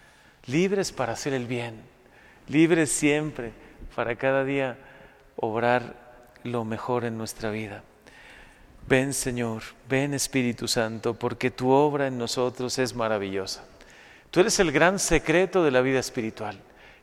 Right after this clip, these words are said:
Quien te descubre a ti, Espíritu Santo, descubre, lo descubre todo. Descubre el secreto para vencer los vicios,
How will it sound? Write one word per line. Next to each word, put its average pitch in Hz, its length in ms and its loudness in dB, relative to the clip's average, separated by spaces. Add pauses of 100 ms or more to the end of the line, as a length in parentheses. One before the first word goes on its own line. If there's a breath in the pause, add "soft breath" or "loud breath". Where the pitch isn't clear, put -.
Quien 147 240 4
te 156 100 8
descubre 175 540 6
a 147 100 2
ti, 190 300 0
Espíritu 165 500 -2
Santo, 170 340 0
descubre, 175 600 2 (720 loud breath)
lo 120 100 -2
descubre 165 480 0
todo. 160 320 0 (1300 loud breath)
Descubre 139 420 -2
el 147 80 -6
secreto 143 600 -2
para 120 480 -2 (580 loud breath)
vencer 127 400 0
los 123 180 -4
vicios, 151 640 -4